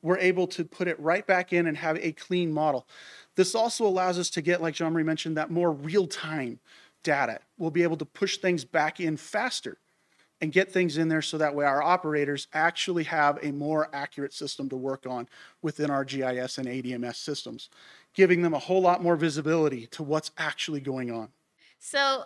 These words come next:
Speaker 2: uh, Justin actually just showed you a brief, uh, a brief version of our roadshow deck. So everything that he went through, our why we're using the screenshots, is the actual presentation that we used internally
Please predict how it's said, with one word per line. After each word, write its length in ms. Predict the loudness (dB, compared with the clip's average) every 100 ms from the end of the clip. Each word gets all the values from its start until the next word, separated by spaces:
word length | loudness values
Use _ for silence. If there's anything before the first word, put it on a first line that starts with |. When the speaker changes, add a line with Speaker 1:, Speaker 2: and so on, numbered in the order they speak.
| -2
Speaker 2:
uh, 200 | 0 0 -2
Justin 420 | 0 0 -2 -6
actually 480 | -2 -2 -4 -8 -6
just 200 | -4 -4
showed 320 | -2 0 0
you 320 | -2 -4 -4 0
a 320 | 2 4 2 -2 -14
brief, 640 | -6 -4 -2 -4 -10 -20 -4
uh, 300 | 0 2 0 -4 -6
a 120 | -4
brief 500 | -4 -6 -2 -2 -4 -2
version 540 | 2 2 0 -4 -6 -2
of 240 | 0 0 0
our 340 | 4 4 4 -2
roadshow 840 | 0 0 2 -2 -4 -2 -4 -6 -8
deck. 400 | -10 -10 _ -20 -20 -20 -14
So 320 | 0 6 8
everything 500 | 10 8 2 0 0
that 180 | 0 -2
he 140 | -4 -2
went 360 | 2 2 0
through, 200 | -2 4
our 280 | 6 4 2 -6
why 460 | 4 6 8 6
we're 180 | 6 2
using 560 | 0 -2 -4 -6 -6 -4
the 60 |
screenshots, 920 | -4 -4 -6 -4 -2 -2 -2 -2 -4 -14 -18 -14 -8
is 140 | -2
the 120 | 8
actual 340 | 8 8 2 0
presentation 800 | 0 0 -2 2 0 0 -2
that 160 | 0 0
we 100 | -2
used 380 | -2 -4 -2 -2
internally 1120 | -2 -2 0 4 4 4 2 -2 -4 -6